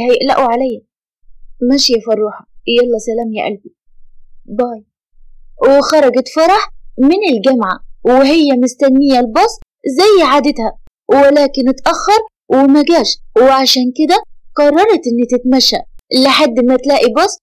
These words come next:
وتركب فيه. وهي في طريقها كان وراها عربية جاية بسرعة، واللي راكبين فيها شلة شباب، ومن الواضح جدًا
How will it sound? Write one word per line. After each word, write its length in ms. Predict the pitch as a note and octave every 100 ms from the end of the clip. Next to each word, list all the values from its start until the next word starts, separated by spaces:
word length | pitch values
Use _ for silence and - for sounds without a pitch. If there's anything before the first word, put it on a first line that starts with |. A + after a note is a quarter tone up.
| _ -
وتركب 500 | C#4+ D4 G4+ G4+ C4
فيه. 320 | - B3+ A3 - _ -
وهي 540 | C#4 C#4 D#4+ D4+ B3+
في 80 | -
طريقها 440 | D4 D4+ F4+ F4+ A4+ _ _ _
كان 260 | F#4 A4 F#4
وراها 500 | C4+ C4 B3 G#3 - -
عربية 600 | A#3+ C4+ C4+ C#4 C#4+ F4 A4 - - - A3
جاية 340 | E4+ G4+ E4
بسرعة، 540 | A#3 - D4 A3+ F3+ - - - -
واللي 300 | C4 C#4 C#4
راكبين 460 | C#4 C4+ A#3+ D4 C4
فيها 340 | B3 D#4 E4+ G#4+ A#4 -
شلة 440 | - - F#4 G4+ C#4
شباب، 480 | - A#3+ A#3+ A3 - - - -
ومن 300 | B3 B3+ B3+
الواضح 500 | C4 C#4 C#4 A#3+ A#3+
جدًا 320 | A3 D4 B3